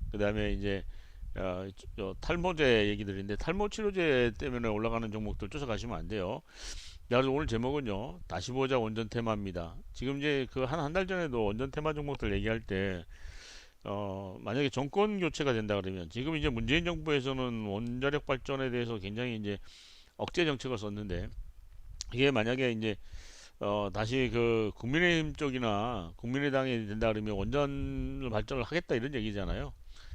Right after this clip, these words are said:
예, 그런 것들 때문에 한 번은 좀 임팩트가 나올 거다 그랬는데 오늘은 또 엉뚱한 데서 나왔어요. 아무튼 원전 테마들 좀 다시 보셔야 되는데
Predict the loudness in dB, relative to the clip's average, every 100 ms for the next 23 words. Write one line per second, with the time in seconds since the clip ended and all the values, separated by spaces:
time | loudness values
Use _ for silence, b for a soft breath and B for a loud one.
0 | B -4 0 2 2 0 0 0 0 0
1 | -2 -2 -6 -8 B B -6 0 2 2
2 | 0 -2 -2 -2 0 2 2 2 2 2
3 | 2 0 -2 -2 -4 -6 -6 -6 -6 -6
4 | -4 -4 -4 -2 -2 -2 -4 -4 -4 -6
5 | B B B -4 -2 2 2 2 2 2
6 | 2 2 -2 -2 -2 -2 -6 -4 -2 -2
7 | -4 -4 -2 -4